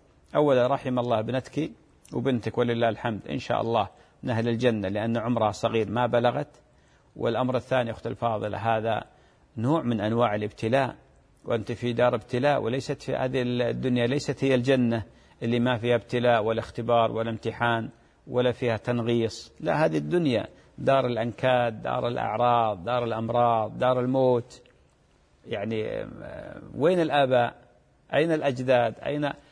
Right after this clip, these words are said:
أين الأنبياء عليهم الصلاة والسلام؟ أين نبينا عليه الصلاة والسلام؟ توفاه الله عز وجل. ولذلك أختي الفاضلة، مثل ما ذكرت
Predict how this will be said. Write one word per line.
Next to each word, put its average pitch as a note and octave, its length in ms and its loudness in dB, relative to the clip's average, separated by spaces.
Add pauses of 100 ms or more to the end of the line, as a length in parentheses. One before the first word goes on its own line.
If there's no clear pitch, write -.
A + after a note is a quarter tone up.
(180)
أين G3+ 180 2
الأنبياء G3+ 640 2
عليهم C#3 300 -2
الصلاة C3+ 400 0
والسلام؟ B2 480 -8
أين G#3 260 2
نبينا F#3+ 460 2
عليه B2 200 0
الصلاة A#2+ 440 -2
والسلام؟ - 340 -10
توفاه F#3+ 540 0
الله D3+ 160 0
عز C3+ 220 -4
وجل. B2+ 380 -2 (640)
ولذلك F3 520 2
أختي D#3 260 -2
الفاضلة، A#2 440 0
مثل F3+ 220 -4
ما G3 180 0
ذكرت D3+ 460 -2